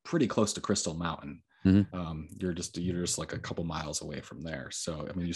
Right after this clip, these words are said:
Speaker 2: Well,
Speaker 1: start
Speaker 2: 'cause,
Speaker 1: to
Speaker 2: yeah,
Speaker 1: actually
Speaker 2: I know
Speaker 1: see
Speaker 2: we had
Speaker 1: ski
Speaker 2: the
Speaker 1: resort, like, places and stuff.
Speaker 2: I have, uh, ice spikes and, you know, the walking sticks just 'cause I know Noble Knob still had snow on it, snow and ice.
Speaker 1: Yeah, and that's, that's actually another good thing to,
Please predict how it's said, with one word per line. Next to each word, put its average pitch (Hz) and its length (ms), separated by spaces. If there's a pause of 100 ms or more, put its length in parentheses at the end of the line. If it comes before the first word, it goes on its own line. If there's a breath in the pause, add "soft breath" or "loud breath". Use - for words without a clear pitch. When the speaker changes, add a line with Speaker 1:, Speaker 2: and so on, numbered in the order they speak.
Speaker 2:
Well, 117 80
Speaker 1:
start - 20
Speaker 2:
'cause, 117 140
Speaker 1:
to - 20
Speaker 2:
yeah, 120 140
Speaker 1:
actually 110 40
Speaker 2:
I 95 80
know 98 200
Speaker 1:
see - 0
Speaker 2:
we 95 180
had 95 240
Speaker 1:
ski - 20
Speaker 2:
the 85 300
Speaker 1:
resort, 80 240
like, 82 280
places - 400
and 78 100
stuff. - 360 (180)
Speaker 2:
I 110 120
have, 113 180
uh, 92 240
ice 110 220
spikes 110 560
and, 92 240
you 92 80
know, 90 100
the 85 80
walking 104 400
sticks 87 340
just 95 180
'cause 90 120
I 95 80
know 98 140
Noble 95 280
Knob 92 440
still 95 240
had 95 180
snow 117 260
on - 140
it, - 80 (120)
snow 104 240
and 104 80
ice. - 360 (480)
Speaker 1:
Yeah, 117 300
and 101 120
that's, 135 220
that's 123 220
actually 104 320
another 95 200
good 90 260
thing 92 140
to, 90 80